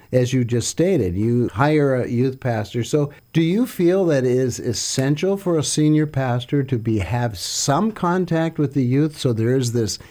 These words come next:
generational gap that, that they can exchange ideas and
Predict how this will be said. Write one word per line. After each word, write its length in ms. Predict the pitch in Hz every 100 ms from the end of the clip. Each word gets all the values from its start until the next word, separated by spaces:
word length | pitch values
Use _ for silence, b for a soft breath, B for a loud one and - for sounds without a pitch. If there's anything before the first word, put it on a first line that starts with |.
| B
generational 1080 | 120 104 139 165 147 127 147 147 135 127 113
gap 420 | 120 113 131 139
that, 300 | 120 101 -
that 280 | 104 101 -
they 240 | - 110 123
can 260 | 135 120
exchange 1120 | 101 - - - 127 123 127 139 143 135 - - -
ideas 840 | 98 98 117 123 151 156 156 139
and 240 | 110 85